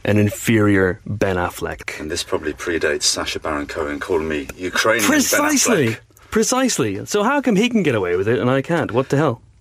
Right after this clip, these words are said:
Speaker 2: Well, the funny thing about that was he improvised quite a few different lines, and I would not have thought they would have gone with Ukrainian Ben Affleck, but they did.
Speaker 1: <laughs>
Speaker 2: Those bastards.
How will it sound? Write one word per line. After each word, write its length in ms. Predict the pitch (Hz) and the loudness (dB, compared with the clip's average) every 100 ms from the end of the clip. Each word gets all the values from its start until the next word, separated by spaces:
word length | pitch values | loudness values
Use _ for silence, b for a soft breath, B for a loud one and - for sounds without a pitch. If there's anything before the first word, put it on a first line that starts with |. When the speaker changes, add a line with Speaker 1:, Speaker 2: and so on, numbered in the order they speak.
| - | -12
Speaker 2:
Well, 80 | - | -4
the 80 | 113 | -2
funny 240 | - 139 | 0 0
thing 220 | 110 123 110 | 2 0 2
about 260 | 104 92 | 2 2
that 440 | 95 98 85 87 - | 2 2 0 -4 -4
was 220 | 90 - | -2 0
he 440 | 90 101 101 92 - - - - | 2 2 2 0 -6 -18 -14 -4
improvised 680 | 110 113 104 98 92 - - | 0 2 2 2 0 -4 0
quite 240 | 127 113 | 2 2
a 40 | |
few 200 | 98 110 | 2 0
different 320 | 101 101 - 76 | 0 0 0 0
lines, 540 | 92 71 65 - - B B B B - | 2 2 0 -2 -2 B B B B -4
and 200 | 85 82 | -4 -2
I 100 | 90 | -4
would 200 | 85 95 | -2 0
not 160 | 101 110 | 0 0
have 80 | |
thought 260 | - 110 104 | -2 0 0
they 100 | 82 | 2
would 120 | 78 | 0
have 80 | 82 | 0
gone 160 | 82 85 | -2 -2
with 140 | 82 | -4
Ukrainian 460 | 85 - 92 87 80 | -4 -2 0 0 0
Ben 160 | 87 | 0
Affleck, 480 | 90 85 98 76 - - | 0 -2 -2 -2 -4 -2
but 100 | 120 | 0
they 140 | - 135 | 2 2
did. 300 | - 135 - - - | 0 0 -2 -4 -6
Speaker 1:
<laughs> 160 | - | -4
Speaker 2:
Those 180 | 143 135 | -2 -2
bastards. 680 | - 143 135 - 107 - - | 0 -2 0 0 0 0 -2